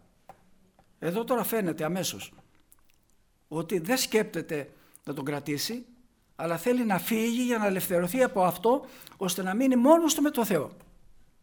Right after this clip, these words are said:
Το λάθος το είδε, το κατάλαβε. Και λέει του, κάτι πολύ απλό, ήταν σε ένα βουνό τότε ήταν επάνω,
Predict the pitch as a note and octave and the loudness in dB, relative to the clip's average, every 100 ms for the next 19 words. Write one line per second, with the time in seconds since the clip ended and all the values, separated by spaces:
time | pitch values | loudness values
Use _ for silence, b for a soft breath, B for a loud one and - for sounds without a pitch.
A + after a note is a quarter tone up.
0 | _ _ _ _ _ _ _ _ E3 A#3 | _ _ _ _ _ _ _ _ 0 2
1 | C4+ C4+ B3 A#3 E3 D3+ F3+ G3 C#3 A2+ | 2 6 10 10 6 0 2 2 2 -2
2 | - - - - _ - _ _ _ _ | -12 -20 -20 -20 _ -20 _ _ _ _
3 | _ _ _ _ _ - _ _ _ _ | _ _ _ _ _ -20 _ _ _ _
4 | _ _ _ _ _ _ _ _ _ _ | _ _ _ _ _ _ _ _ _ _
5 | _ _ _ _ _ _ _ _ _ b | _ _ _ _ _ _ _ _ _ b
6 | b b b b - F4 A3+ F#3 F#3 D#3 | b b b b -2 6 8 8 4 2
7 | D3 C#3 - - - A#3+ A3+ G#3+ G3 D#3+ | 2 0 -6 -8 -2 0 2 2 2 2
8 | E3+ F3 G3+ F3 D3+ - _ - _ - | 2 0 0 -2 -4 -12 _ -20 _ -14
9 | - F#3 F#3 E3 D#3 E3+ D#3+ D#3 D3 C#3+ | -6 -4 -2 -4 -4 -4 -4 -6 -8 -8
10 | C#3 C#3+ C#3+ G#3+ C4+ D#4+ | -10 -10 -6 -2 -2 -2